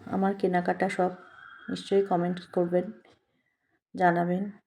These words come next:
আর দুটো জিনিস কিনেছি, সেটা ফ্রিজে রয়েছে, আমি দেখাচ্ছি আপনাদের। ওখানকার খাঁটি গুড়, এত ভালো গুড়। গুড়টা কীভাবে তৈরি হয় সেটা আমি ছোট ছোট ছবিতে, ব্লগে দেখিয়েছি। সেই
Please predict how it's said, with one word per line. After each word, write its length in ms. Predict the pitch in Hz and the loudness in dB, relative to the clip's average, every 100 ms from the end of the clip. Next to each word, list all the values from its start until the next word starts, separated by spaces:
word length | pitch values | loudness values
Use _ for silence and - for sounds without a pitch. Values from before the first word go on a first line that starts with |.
| _ _ _ _ _ _ _ - - _ | _ _ _ _ _ _ _ -20 -20 _
আর 160 | 202 220 233 - | -2 2 2 2
দুটো 240 | 214 214 | -2 2
জিনিস 300 | 226 226 226 226 | 4 6 4 4
কিনেছি, 400 | 214 196 185 247 262 262 - - | 0 0 -2 -4 -6 -6 -20 -16
সেটা 240 | - 208 226 | -6 0 0
ফ্রিজে 400 | 226 240 226 220 | 4 4 8 8
রয়েছে, 360 | 170 - - 180 180 - _ - - - - _ - | 8 4 2 -2 -4 -14 _ -20 -20 -20 -20 _ -10
আমি 240 | 185 196 | -4 -2
দেখাচ্ছি 460 | 190 185 185 208 - | 0 0 0 -2 -2
আপনাদের। 380 | 160 - - 180 175 - _ _ - - - | -4 -2 -4 -4 -8 -18 _ _ -20 -20 -12
ওখানকার 440 | - 208 214 214 254 | -2 0 2 4 2
খাঁটি 320 | - 185 180 208 | 4 2 2 -2
গুড়, 300 | 185 180 170 | 0 0 0
এত 220 | - 175 240 247 - | 0 2 4 4 6
ভালো 260 | 175 190 226 226 180 | 4 6 4 2 2
গুড়। 320 | 196 220 208 233 - - - - _ _ | 2 4 2 -2 -12 -20 -20 -20 _ _
গুড়টা 340 | 190 202 196 220 | 0 2 4 2
কীভাবে 440 | 214 208 202 208 214 | 2 -2 2 2 4
তৈরি 320 | 202 190 202 | 2 2 2
হয় 300 | 196 202 202 | 4 4 4
সেটা 300 | 202 202 196 202 | 2 -4 -2 0
আমি 140 | 202 | 0
ছোট 180 | 202 196 | -2 -2
ছোট 200 | 190 196 208 202 | -2 0 -2 0
ছবিতে, 440 | - 180 185 202 202 - - _ | -2 -2 2 4 4 2 -20 _
ব্লগে 320 | 180 180 185 | 4 4 6
দেখিয়েছি। 540 | 196 175 - 196 190 180 180 - _ _ _ - - | 4 4 2 0 2 -4 -6 -12 _ _ _ -20 -14
সেই 200 | - 214 | -2 -2